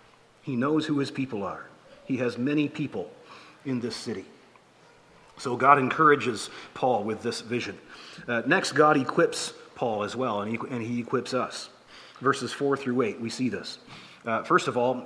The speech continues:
verse three, he's of the same trade as Aquila and Priscilla. He stays with them and works. So first of all, uh, God equips Paul. He gives,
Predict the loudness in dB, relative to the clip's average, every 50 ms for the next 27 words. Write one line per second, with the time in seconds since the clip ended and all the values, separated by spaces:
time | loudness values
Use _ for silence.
0 | -10 -6 -4 -4 -4 -4 -6 -2 -2 0 0 -2 -4 -8 -10 -16 -18 -18 -14 -8
1 | -4 0 4 4 4 2 2 -2 0 2 2 2 0 2 4 4 6 6 6 4
2 | 2 0 -2 -6 -2 0 2 2 2 0 -2 -4 -6 -6 -2 -2 -2 -2 -2 -6
3 | -6 -8 -10 -8 -8 -4 -2 0 0 2 2 0 -2 -2 -2 -2 -2 -2 0 0
4 | 0 -2 -2 -6 -12 -14 -14 -18 -20 -20 -20 -20 -20 -20 -20 -20 -20 -20 -20 -20
5 | -20 -20 -20 -20 -20 -20 -16 -10 -6 -2 4 6 8 8 8 6 2 0 2 0
6 | 0 -2 -4 -12 -14 -14 -6 -2 -2 0 4 8 8 8 8 6 4 -2 -4 -2
7 | 2 2 2 2 2 -4 -2 0 0 0 0 0 -2 -2 0 0 -2 -2 -2 -8
8 | -10